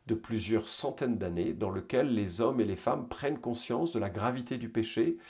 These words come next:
de l'importance de la mort et de l'importance d'un substitut et de l'espérance qu'un jour, il viendrait une substitution plus, euh, importante. Alors, un Pierre chapitre deux, verset vingt-quatre, « Lui qui a porté nos péchés en son corps sur le bois, afin que, mort à nos péchés,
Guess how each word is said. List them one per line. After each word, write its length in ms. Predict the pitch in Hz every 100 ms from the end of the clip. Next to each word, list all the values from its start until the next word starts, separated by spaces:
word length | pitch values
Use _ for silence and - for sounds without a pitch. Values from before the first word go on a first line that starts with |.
| - - -
de 60 |
l'importance 540 | 113 135 143 - 147 110
de 80 |
la 140 | 113 101
mort 680 | 101 170 220 120 - - - - - -
et 40 | 107
de 60 |
l'importance 560 | 120 117 120 139 139 110
d'un 140 | 104
substitut 960 | 90 - - 170 - - 110 - 101 - - - -
et 60 | 95
de 120 | 110
l'espérance 540 | 107 - 104 113 120
qu'un 160 | 107 98
jour, 440 | 92 151 127 82 _ _ _
il 60 | 104
viendrait 380 | 92 92 95 98
une 100 | 92
substitution 720 | - 104 - - - 110 101
plus, 320 | - 104 101 -
euh, 140 | 95 90 - -
importante. 640 | 98 98 - 87 85 - 92 - _ - - - -
Alors, 300 | - 123 131 135
un 80 |
Pierre 240 | 120 160 165
chapitre 380 | - 113 120 117
deux, 120 | 139
verset 260 | 123 -
vingt-quatre, « 520 | 101 98 120 139 170 - - - -
Lui 260 | 127 170
qui 160 | 170 151
a 60 | 123
porté 480 | - 175 - 170
nos 140 | 147 135
péchés 360 | - 120 -
en 140 | 131 113
son 220 | - 110
corps 340 | - 135 139
sur 240 | - - 104
le 80 | 98
bois, 420 | 101 98 123 -
afin 340 | 113 - 123 120
que, 120 | 113
mort 380 | 107 123 175 127
à 60 |
nos 120 | 127
péchés, 540 | 117 110 - - 98